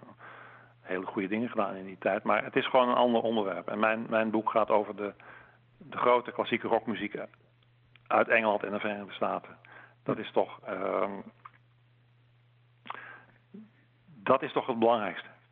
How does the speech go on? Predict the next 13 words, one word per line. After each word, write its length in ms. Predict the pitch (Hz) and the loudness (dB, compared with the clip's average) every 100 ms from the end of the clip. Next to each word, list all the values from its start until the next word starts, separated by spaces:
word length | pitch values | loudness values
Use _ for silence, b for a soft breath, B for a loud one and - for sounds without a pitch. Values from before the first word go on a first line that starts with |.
| _ - | _ -12
in 140 | 104 | -6
mijn, 180 | 98 101 | -4 -4
in 120 | 104 | -2
mijn 220 | 104 92 | 0 -2
optiek. 360 | - - 92 - | -4 -12 -12 -6
En 120 | 101 | 2
dat 140 | 110 | 2
dat 160 | 110 104 | 2 0
in 160 | 107 107 | -2 2
Nederland 480 | 113 110 104 110 | 2 4 2 2
ook 280 | 127 127 - B B B B _ _ _ - | 0 0 -4 B B B B _ _ _ -6
navolging 680 | 104 113 135 151 131 135 - | 2 4 6 4 4 -2 0
vond, 280 | 123 123 | 0 -2